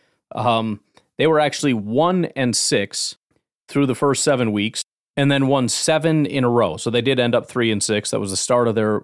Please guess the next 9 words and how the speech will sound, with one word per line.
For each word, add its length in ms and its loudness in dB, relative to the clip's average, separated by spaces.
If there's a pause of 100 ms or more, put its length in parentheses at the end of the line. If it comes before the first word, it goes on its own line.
winning 380 -2
streak. 460 -6 (300)
But 120 -6
they 100 4
won 200 0
seven 400 0
in 80 2
a 60 2
row, 380 0